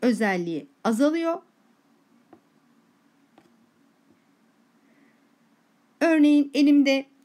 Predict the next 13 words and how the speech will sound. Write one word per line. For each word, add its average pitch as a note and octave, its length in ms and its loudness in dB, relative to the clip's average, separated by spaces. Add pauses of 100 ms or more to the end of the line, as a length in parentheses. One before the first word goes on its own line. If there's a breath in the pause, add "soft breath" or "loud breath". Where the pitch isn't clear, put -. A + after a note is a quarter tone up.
(220)
e, A#3+ 400 -2 (840)
kim C#4+ 180 2
olsun? D#4+ 480 -6 (240 soft breath)
Bu C4 80 -4
sefer C4+ 560 -2 (380)
sodyum C4 760 -2 (160)
oksit - 760 -8 (800)
ve C#4+ 340 0
magnezyum C#4 880 2
oksit G3+ 420 -10
olsun. C4+ 440 -4 (1000 soft breath)
Sodyum C4+ 560 0
şurada. A3+ 540 -4